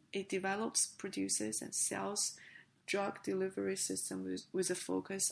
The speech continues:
on biodegradable implants and transdermal treatment systems. The company was founded in two thousand eight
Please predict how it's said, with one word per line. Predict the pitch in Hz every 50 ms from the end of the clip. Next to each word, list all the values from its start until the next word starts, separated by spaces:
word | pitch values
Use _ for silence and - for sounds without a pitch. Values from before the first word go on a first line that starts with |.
| -
on | - 185 180 180 185 -
biodegradable | - 190 196 196 202 208 208 208 214 - - - - - _ _ - - 175 165 - 190 190 190 190 190 185 - 185 180 180 - - - -
implants | 190 196 196 - - - - - 185 190 - - - - - -
and | - - - - 190 196
transdermal | - - - 202 196 190 - - - - 202 202 208 202 196 185 185 196 208 - _ _ _ -
treatment | - - - 208 - - 185 185 180 180
systems. | - - 180 185 - - - - - - - - - - - - - - - - - -
The | -
company | - 95 - - 98 101
was | - - 185 -
founded | - - 175 - 175 180 202 -
in | 190 185 180
two | - - 190
thousand | 190 - 196 196 196 185 185 -
eight | 180 190 247 269 -